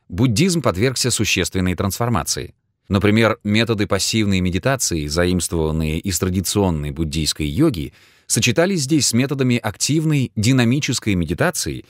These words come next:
заимствованными из психотехники даосизма. Испытал чань-буддизм и иные влияния, о чём будет сказано далее. Все эти религиозно-этические системы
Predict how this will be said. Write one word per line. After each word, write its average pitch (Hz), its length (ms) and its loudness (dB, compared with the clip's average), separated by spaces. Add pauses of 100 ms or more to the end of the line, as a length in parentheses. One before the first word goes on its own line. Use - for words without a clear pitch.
(140)
заимствованными 135 1000 2
из 120 220 -2
психотехники 85 720 -2
даосизма. 92 640 -2 (480)
Испытал 110 480 2
чань-буддизм 101 840 0 (180)
и 113 160 4
иные 107 340 2
влияния, 101 560 -2
о 90 80 -2
чём 127 240 0
будет 98 220 0
сказано 80 400 -2
далее. 71 380 -2 (400)
Все - 260 2
эти 110 320 2
религиозно-этические 98 1080 0
системы 95 580 0